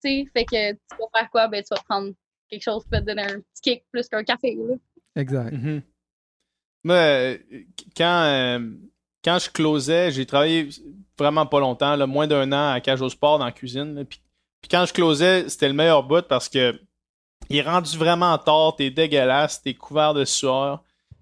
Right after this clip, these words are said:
Speaker 3: Puis là, nous autres, notre gérant de cuisine, il arrivait avec un pichet de bière en arrière. Il mettait le pichet de bière sur le comptoir.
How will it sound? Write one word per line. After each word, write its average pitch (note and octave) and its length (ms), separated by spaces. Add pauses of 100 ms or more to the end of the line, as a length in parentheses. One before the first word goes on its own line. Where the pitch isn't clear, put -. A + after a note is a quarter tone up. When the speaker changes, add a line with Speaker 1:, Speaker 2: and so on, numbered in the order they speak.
(120)
Speaker 3:
Puis D#3 100
là, D#3+ 240
nous D#3 140
autres, F3 120
notre D#3+ 160
gérant D3+ 460
de D#3 140
cuisine, D3 500
il C#3+ 60
arrivait C3+ 320
avec D3+ 220
un C#3 100
pichet D3+ 300
de C#3 60
bière C#3+ 240
en D3 120
arrière. C3+ 480 (600)
Il C#3 80
mettait C#3+ 200
le D#3 80
pichet D#3+ 260
de D3+ 60
bière E3 160
sur D#3+ 100
le C#3+ 60
comptoir. C#3+ 720